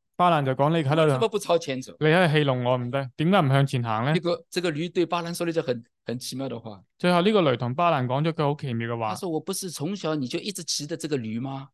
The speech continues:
Speaker 1: 佢话：“我唔系从小你就骑住呢个驴咩？”
Speaker 2: “我素常所行的，为，是这样行的吗？”
Speaker 1: 我一直系以嚟系咁行嘅咩？
Speaker 2: 哦，巴兰说：“是啊，他这个今天有点怪怪的。”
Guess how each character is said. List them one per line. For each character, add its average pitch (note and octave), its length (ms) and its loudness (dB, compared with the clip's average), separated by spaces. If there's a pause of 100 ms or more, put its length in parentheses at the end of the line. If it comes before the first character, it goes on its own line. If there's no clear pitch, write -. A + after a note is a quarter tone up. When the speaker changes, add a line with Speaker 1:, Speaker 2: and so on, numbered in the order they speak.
(140)
Speaker 1:
佢 F#3 80 2
话 F3 120 6
：“我 E3+ 120 6
唔 E3 140 0
系 D3 60 4
从 C3 220 -4
小 D#3+ 160 -2
你 F#3 100 2
就 D3 120 2
骑 C3 200 -6
住 C3 120 -10
呢 D#3+ 100 -2
个 D#3+ 100 2 (120)
驴 A2 60 -2
咩？” C#3 220 -4 (140)
Speaker 2:
“我 E3 300 -2
素 A#3 240 -6
常 G3 200 -8
所 F3+ 140 -6
行 E3+ 260 -6
的， F#3+ 280 -6 (200)
为， - 300 -6 (220)
是 - 200 -8
这 A3 140 -6
样 A3+ 160 -4
行 E3+ 240 -4
的 A3 80 -2
吗？” G#3+ 360 -4
Speaker 1:
我 F3 100 4
一 G3 40 4
直 F3+ 120 2
系 - 180 -8 (420)
以 D#3 160 -4
嚟 C#3+ 160 2
系 A2 60 -6
咁 C3+ 240 0
行 C#3 240 0
嘅 A#2 60 -6
咩？ C#3+ 280 -2
Speaker 2:
哦， A#3+ 220 -2
巴 A3+ 160 -4
兰 G#3 160 -6
说 G#3+ 140 -10
：“是 A#3 180 -10
啊， G#3 100 -4
他 A#3+ 140 -12
这 A#3 140 -14
个 A3+ 60 -10
今 A#3 140 -6
天 A#3+ 140 -6
有 G3 80 -8
点 D#3+ 140 -6
怪 D#3 180 -2
怪 B2+ 220 -4
的。” - 120 -14